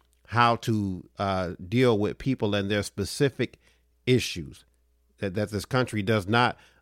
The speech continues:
understand how to just focus on a specific group of people and say, "Let's take care of that people."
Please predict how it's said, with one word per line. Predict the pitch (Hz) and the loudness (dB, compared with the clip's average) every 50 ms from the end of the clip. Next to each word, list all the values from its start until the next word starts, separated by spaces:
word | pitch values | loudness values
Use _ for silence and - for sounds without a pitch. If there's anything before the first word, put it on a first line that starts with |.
| _ - | _ -2
understand | 123 123 113 110 98 - - 135 127 120 113 101 | 0 0 2 0 -2 -2 0 2 2 2 2 0
how | 92 117 120 117 120 | 0 2 2 2 0
to | - - | -2 -6
just | 104 - 120 113 - | -6 -6 -6 -6 -6
focus | - - 135 135 123 - 110 98 - | -2 0 2 2 2 0 -2 -4 -4
on | - 113 117 120 117 | -2 0 0 2 2
a | 110 101 | 0 -2
specific | - - 101 92 - - 131 - - 120 92 | -2 -4 -6 -6 -4 -4 -4 -2 -2 -4 -2
group | - 123 127 117 | -2 -2 -2 -2
of | - 92 | -2 -6
people | - 135 131 120 - 101 101 | -4 -4 -4 -4 -2 -2 -4
and | 98 92 | -4 -4
say, | - 117 107 98 | -2 -2 -2 -2
"Let's | 98 110 117 117 - | 0 0 0 -2 -2
take | - - 123 107 92 | -4 -4 -4 -4 -2
care | - 113 110 110 | -2 -2 0 0
of | 101 87 | 0 0
that | 104 95 85 | -2 -2 -2
people." | - 113 110 95 - 85 80 | -4 -4 -6 -6 -6 -8 -12